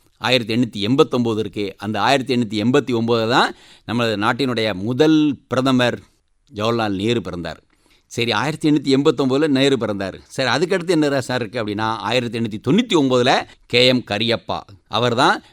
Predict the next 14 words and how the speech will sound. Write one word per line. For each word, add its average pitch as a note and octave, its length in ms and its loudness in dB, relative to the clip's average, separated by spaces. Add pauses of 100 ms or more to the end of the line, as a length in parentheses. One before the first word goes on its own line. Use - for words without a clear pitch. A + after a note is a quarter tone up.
சுதந்திர E3 420 2
இந்தியாவினுடைய C3+ 640 2
முதல் C#3+ 600 2 (120)
படை A2+ 360 0
தளபதி, G#2+ 500 -2 (260)
ஜெனரல் A#2+ 400 2 (120)
அவர் A#2+ 240 0
தான். A#2+ 180 0 (140)
So, C3 220 -4
மறக்கவே A#2+ 340 0
கூடாது A2+ 240 0
நம்ம, G2 180 -4 (280)
ரைட்டா? A#2+ 340 -2 (320)
இதுக்கப்புறம், G#3+ 580 2